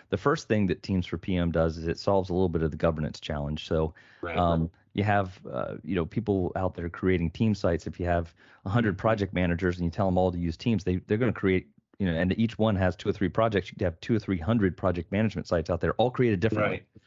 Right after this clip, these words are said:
Speaker 1: right? So
Speaker 2: Right.
Speaker 1: people who, the team members don't know where to go, how,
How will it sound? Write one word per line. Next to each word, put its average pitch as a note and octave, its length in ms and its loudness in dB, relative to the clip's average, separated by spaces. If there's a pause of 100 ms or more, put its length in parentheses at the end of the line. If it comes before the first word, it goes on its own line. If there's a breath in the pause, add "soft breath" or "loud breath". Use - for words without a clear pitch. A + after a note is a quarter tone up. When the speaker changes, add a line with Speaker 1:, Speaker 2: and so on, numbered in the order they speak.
(240 soft breath)
Speaker 1:
right? G2+ 220 2
So F#2+ 220 2
Speaker 2:
Right. G2+ 360 0
Speaker 1:
people D#3+ 300 0
who, C3+ 180 2
the - 120 -4
team E3+ 240 0
members A#2 400 0 (1000)
don't A2+ 200 2
know A2+ 100 2
where G#2+ 160 2
to G2 40 0
go, G#2+ 320 2
how, G2+ 280 -4